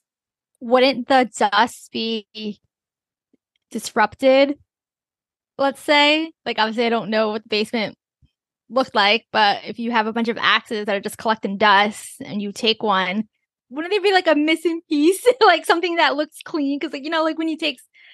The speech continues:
you pick something up from, like, in a dusty area, it, like, lays out the shape of the axe. Obviously, I don't know if these were, like, hanging up or laying down,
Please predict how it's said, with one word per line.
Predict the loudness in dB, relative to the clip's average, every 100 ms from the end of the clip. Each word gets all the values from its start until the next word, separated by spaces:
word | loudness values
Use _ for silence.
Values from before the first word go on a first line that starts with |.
| -14 -8
you |
pick | -4 -2
something | -2 0 2
up | 4 6 4 0 _ _ _ _ -4
from, | -2
like, | 0
in | 0
a |
dusty | 0 -2 -4 -4 -2
area, | 0 2 4 2 0
it, | -4 -4 -4 -10
like, | -8 -8 -10
lays | -8 -4 0
out | -2 -2
the |
shape | -4 -2 -2 -2 -6
of | -6
the | -4 0
axe. | 2 2 0 -8 -20 -12 -2
Obviously, | -2 0 -2
I |
don't | -2
know | -4
if | -6
these | -6
were, | -4
like, | -4 -2
hanging | -2 0
up | -2 -2
or | -2
laying | -2 -2 0
down, | 2 4 4 2 -2